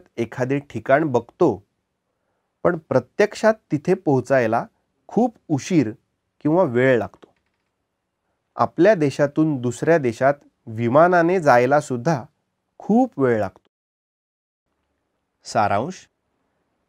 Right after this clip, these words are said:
एक, पूर्व, पश्चिम, उत्तर, दक्षिण या चार मुख्य दिशा आहेत. दोन, सूर्य उगवतो ती पूर्व दिशा.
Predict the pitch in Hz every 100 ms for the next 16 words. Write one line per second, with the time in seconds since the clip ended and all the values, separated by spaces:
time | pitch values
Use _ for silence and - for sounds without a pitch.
0 | _ _ _ _ 123 104 _ - _ _
1 | _ _ _ - 185 151 104 95 _ _
2 | _ 147 139 - 151 95 101 _ _ -
3 | 143 - 156 113 - _ _ 113 143 -
4 | 131 87 _ _ _ _ _ _ _ 113
5 | 127 - 113 117 127 - _ 123 147 -
6 | - 170 127 107 117 117 101 113 - _
7 | _ _ _ _ _ _ _ _ 101 104
8 | 120 240 _ _ _ _ _ _ _ -
9 | - 151 160 175 180 131 120 185 - 104
10 | 101 _ _ _ _ _ _ _ 170 165
11 | - 165 143 113 98 -